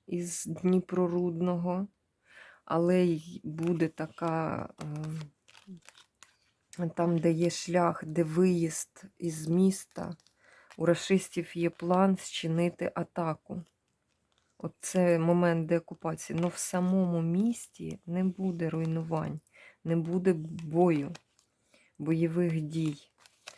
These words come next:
Тут просто дуже сильно все понівечено і навіть уже грабувати нічого.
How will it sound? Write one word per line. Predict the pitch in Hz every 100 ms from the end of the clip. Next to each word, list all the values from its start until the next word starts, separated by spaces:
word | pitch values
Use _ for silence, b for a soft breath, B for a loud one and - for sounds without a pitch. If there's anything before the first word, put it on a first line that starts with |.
| B B B _
Тут | 156
просто | - 180 - 175
дуже | 165 175 165 165
сильно | - 180 165 160
все | - 165
понівечено | - 170 185 208 180 - - 151 151
і | - 160
навіть | 170 170 165 156
уже | 156 160
грабувати | 151 160 160 160 160 151 -
нічого. | 156 160 185 - - 151 160